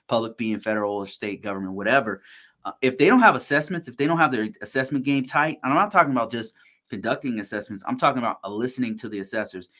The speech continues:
If they're not listening to the assessors, their, their stuff is messed up, you know? So it's messed, it's not good. So if they're not listening to the assessors, if they do not have assessments that happen on a regular basis, like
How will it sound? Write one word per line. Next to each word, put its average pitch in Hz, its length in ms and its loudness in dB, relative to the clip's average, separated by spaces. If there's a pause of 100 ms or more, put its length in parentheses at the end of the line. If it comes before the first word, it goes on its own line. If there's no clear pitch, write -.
(140)
If 107 120 -12
they're 139 140 2
not - 220 4
listening 131 400 -4
to 135 100 -6
the 120 140 -4
assessors, 131 640 -2 (680)
their, 147 540 4 (1120)
their 123 260 2
stuff 143 340 0
is 110 120 -4
messed 110 340 -4
up, - 300 -10 (680)
you 104 140 -8
know? 92 360 -6 (260)
So 117 600 -2 (260)
it's 139 260 4
messed, 117 540 -2
it's 123 220 0
not 113 320 0
good. 92 320 -10 (460)
So - 260 -8
if 127 180 0
they're 147 160 4
not 170 240 4
listening 139 400 0
to 143 120 -6
the 131 100 0
assessors, 123 420 -4
if 110 140 -10
they 131 140 0
do 131 140 0
not 117 200 2
have 120 340 -2
assessments 151 580 -4
that 113 200 0
happen 123 340 0
on 117 300 -6
a 101 40 -4
regular 117 380 -2
basis, 127 500 -6
like 92 180 -8